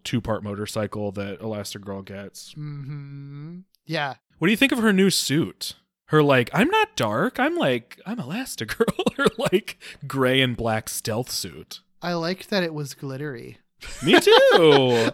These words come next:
Speaker 2: It's
Speaker 1: I know.
Speaker 2: funny 'cause
Speaker 1: She was complaining
Speaker 2: I don't
Speaker 1: it was dark, and I was like,
Speaker 2: Yeah,
Speaker 1: "It's
Speaker 2: I was
Speaker 1: even
Speaker 2: like, "No, it's
Speaker 1: sparklier."
Speaker 2: not." I kinda liked it. I mean, yeah, I really, I think that if they wanted to make a really, like, a dark, like,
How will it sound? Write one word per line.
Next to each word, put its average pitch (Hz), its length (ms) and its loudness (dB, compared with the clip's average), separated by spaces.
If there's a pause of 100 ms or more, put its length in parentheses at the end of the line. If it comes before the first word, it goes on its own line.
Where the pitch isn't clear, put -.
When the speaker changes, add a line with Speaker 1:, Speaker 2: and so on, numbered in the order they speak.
Speaker 2:
It's - 0 -
Speaker 1:
I 131 80 8
know. 175 160 2
Speaker 2:
funny 247 200 6
'cause 214 140 4
Speaker 1:
She 226 60 2
was 226 80 0
complaining 240 320 2
Speaker 2:
I - 20 6
don't 269 80 8
Speaker 1:
it 185 40 8
was 156 100 2
dark, 156 360 2
and 139 80 0
I 135 60 0
was 135 120 0
like, 139 120 2
Speaker 2:
Yeah, 254 140 4
Speaker 1:
"It's 220 80 6
Speaker 2:
I 208 60 6
was 247 80 4
Speaker 1:
even 302 100 4
Speaker 2:
like, 160 80 -2
"No, 226 160 6
it's - 120 4
Speaker 1:
sparklier." 170 220 4
Speaker 2:
not." 139 420 -2
I 185 120 2
kinda 277 260 -2
liked 196 440 -2
it. 185 160 0
I 190 100 0
mean, 196 340 -4
yeah, 202 160 4
I 180 120 2
really, 202 320 -2 (320)
I 208 120 4
think 285 300 -4
that 208 140 4
if 190 120 2
they 185 140 2
wanted 160 420 0
to 175 100 -2
make 156 200 -8
a 151 60 -2
really, 147 380 -6
like, 143 280 -10 (100)
a 160 120 -6
dark, 151 460 -4
like, 156 360 -10